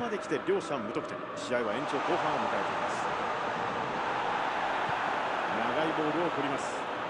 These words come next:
ジェームズ・マディソン。ジェコ。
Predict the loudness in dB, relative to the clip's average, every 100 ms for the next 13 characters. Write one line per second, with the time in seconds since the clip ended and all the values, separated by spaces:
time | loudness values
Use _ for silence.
0 | -4 -4 -4 -4 -4 -4 -2 -2 -2 -2
1 | -2 0 0 0 0 -2 -2 -4 -4 -6
2 | -6 -6 -6 -6 -6 -6 -6 -6 -6 -6
3 | -6 -8 -8 -8 -6 -8 -8 -6 -6 -6
4 | -6 -6 -6 -6 -4 0 0